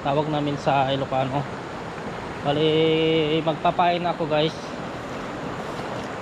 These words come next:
Bali, meron kasi mga mangilan-ngilan na igat dito mga kabsat. Di ko lang alam kung meron dito.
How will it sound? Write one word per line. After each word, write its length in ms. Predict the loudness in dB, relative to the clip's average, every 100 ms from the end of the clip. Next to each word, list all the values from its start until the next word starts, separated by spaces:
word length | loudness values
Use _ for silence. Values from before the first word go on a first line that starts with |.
| -8 -8 -8 -8 -6 -6 -6 -6 -6 -6 -6 -6 -6 -6 -6 -6 -6 -6 -6 0
Bali, 400 | 4 6 4 4
meron 320 | 4 4 2
kasi 240 | 0 0 2
mga 480 | 4 4 6 4
mangilan-ngilan 640 | 4 0 0 2 2 2 2
na 80 | 2
igat 320 | 0 2 2 0
dito 240 | -2 0
mga 240 | 2 2
kabsat. 320 | -2 0 0 2
Di 160 | 0
ko 80 | 2
lang 160 | 2 2
alam 160 | 0
kung 160 | 0 0
meron 320 | 0 0 0
dito. 400 | -2 -2 -2 -2